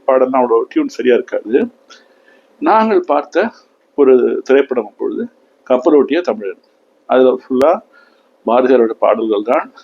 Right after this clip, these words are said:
எல்லாமே ரொம்ப பிடித்திருந்தது எனக்கு. அது அந்த "வெள்ளி பனிமலையின் மீது உலாவுவோம், அடி மேலே கடல் முழுவதும் கப்பல் விடுவோம்" அந்த பாட்டு.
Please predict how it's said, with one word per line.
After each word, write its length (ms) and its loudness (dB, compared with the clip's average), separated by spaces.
எல்லாமே 500 0
ரொம்ப 220 -2
பிடித்திருந்தது 500 -6
எனக்கு. 300 -12
அது 540 2
அந்த 440 -6
"வெள்ளி 440 0
பனிமலையின் 680 -4
மீது 200 -4
உலாவுவோம், 560 0
அடி 180 2
மேலே 380 4
கடல் 280 -2
முழுவதும் 440 -4
கப்பல் 300 -4
விடுவோம்" 360 0
அந்த 120 -10
பாட்டு. 480 0